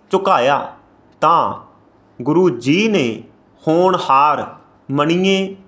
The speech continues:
ਨੂੰ ਦੇਖ ਕੇ ਫਰਮਾਇਆ ਕਿ ਇਹ ਬਾਲਕ ਸਾਰੇ ਜਗਤ ਵਿੱਚ ਪ੍ਰਸਿੱਧੀ ਹਾਸਲ ਕਰੇਗਾ।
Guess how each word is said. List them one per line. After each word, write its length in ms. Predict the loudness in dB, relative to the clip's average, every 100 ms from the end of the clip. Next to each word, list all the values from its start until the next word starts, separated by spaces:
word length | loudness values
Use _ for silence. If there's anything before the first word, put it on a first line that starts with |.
| -6
ਨੂੰ 400 | -2 -2 -2 -8 -16 _ _ _ _
ਦੇਖ 360 | 0 0 0 -2
ਕੇ 360 | 0 0 -4 -14 _ _
ਫਰਮਾਇਆ 520 | -4 0 0 2 0 0 -6 -18 _ _ _ -2
ਕਿ 460 | 0 2 0 -4 -4
ਇਹ 500 | -2 0 0 0 -4 -14 _
ਬਾਲਕ 500 | 0 0 2 -2 -6 -20 _ _ _
ਸਾਰੇ 520 | -4 0 2 2 0 -2 -8 -20 _ -14
ਜਗਤ 420 | -2 -2 -2 -4
ਵਿੱਚ 440 | 0 0 -2 -8 -20 _ _ _ -4
ਪ੍ਰਸਿੱਧੀ 500 | -2 -2 -2 0 0
ਹਾਸਲ 460 | 0 -2 -2 -4 -6 -18 _ _
ਕਰੇਗਾ। 440 | -2 0 0 0